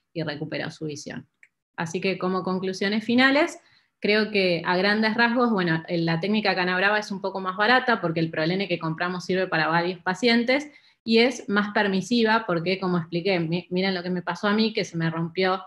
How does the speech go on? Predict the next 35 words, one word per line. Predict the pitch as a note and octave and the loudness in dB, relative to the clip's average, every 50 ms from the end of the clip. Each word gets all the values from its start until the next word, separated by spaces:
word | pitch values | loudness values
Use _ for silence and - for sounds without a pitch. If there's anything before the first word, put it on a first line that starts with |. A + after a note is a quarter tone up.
| - _ _ _ _ - | -14 _ _ _ _ -6
el | F3 E3+ E3 E3 | -4 -4 -2 -2
Prolene, | E3+ F3+ F3 F#3+ G#3 G#3+ G#3 G#3+ A3 A#3 A#3+ | -2 0 2 2 2 2 2 2 2 2 2
igual | A#3 G3+ F3 E3 D#3+ F3 E3+ F3+ | 0 0 0 2 2 4 4 4
lo | F3+ F3+ F3 | 2 0 0
pude | F3+ F3+ F#3 F#3+ | -2 -2 -2 -2
solucionar | F#3 - F3+ F3 E3+ E3 - F3 F#3 G3 G3 G3+ G#3+ B3 - | -2 -2 -4 -4 -4 -4 -4 -2 0 0 0 0 0 -2 -4
usando | F3+ E3 - - F3+ F3+ F#3+ F3+ | -8 -8 -4 -4 -2 -2 0 0
otro | F#3 F3+ F#3 F#3+ F3+ | -2 -2 -4 -6 -4
fragmento | - F3 E3 E3+ F3+ F3+ F#3 F#3 - F#3+ | -4 -4 -2 -2 -2 -2 -4 -4 -4 -4
de | F#3 F3 | -4 -4
Prolene | E3+ E3+ D#3+ E3 D#3+ E3+ F3+ F#3+ G3+ | -2 0 2 2 2 2 2 0 -2
de | G3 | -2
la | F3 E3 D#3+ | -2 -2 -2
misma | E3 E3 E3 F#3+ F3 E3 | -2 -4 -4 -4 -6 -6
sutura. | E3 - E3 D#3+ - D#3+ - - D2 - - _ _ _ _ - - _ _ _ _ _ _ _ | -8 -8 -10 -8 -6 -8 -8 -8 -10 -12 -16 _ _ _ _ -20 -20 _ _ _ _ _ _ _
Y, | - G#3+ G#3+ A3+ A#3 - - | 0 2 2 2 2 0 -2
eh, | - F#3+ E3+ E3 D#3+ D#3+ - | -2 0 0 0 0 -2 -2
tiene | F#3+ F#3+ G3 F#3+ | -2 0 0 -2
pun-, | G3 _ - - G3 G3 G3 G3 - - | -4 _ -8 -6 -6 -4 -6 -6 -8 -6
eh, | F3+ E3 E3 | -6 -6 -4
cuatro | E3+ F#3+ F#3+ G3 - G3+ G#3 G3+ | 0 2 2 2 2 0 -2 -2
puntos | G3+ G3 F#3+ F#3+ G3 F#3 | -2 -4 -2 -2 -2 -2
de | G3+ G3 | 0 -2
anclaje, | G3 G3 G3 G#3 G#3+ G#3+ G#3 G#3+ - A#3 A3 A3+ A3 | -2 -2 0 2 2 2 2 0 0 -2 -2 0 -2
lo, | F#3+ - - - | -4 -6 -8 -10
con | - - F3+ F3 F3 | -10 -6 -4 -4 -2
lo | E3+ E3 E3 | -2 -2 0
cual | F3 F3 F#3 | 0 -2 0
sería | F#3 - F#3 F3 F3+ | -2 -2 0 0 0
un | F3+ F3 | -2 -2
poquito | F3+ E3+ E3+ E3+ E3 F3+ F3 | -4 -4 -4 -4 -4 -4 -4
más | E3+ E3 E3 - | -4 -4 -6 -8
estable. | D#3+ - - - C3+ C3+ - - - - _ _ _ _ _ _ _ _ _ _ _ _ _ _ _ _ _ - _ _ _ | -12 -14 -12 -12 -10 -10 -10 -12 -16 -20 _ _ _ _ _ _ _ _ _ _ _ _ _ _ _ _ _ -20 _ _ _
Muchas | - F3+ F3 E3 F3 E3 E3 | -8 -6 -6 -4 -4 -4 -4
gracias. | E3 D#3+ - - E3 - | -4 -6 -8 -10 -16 -20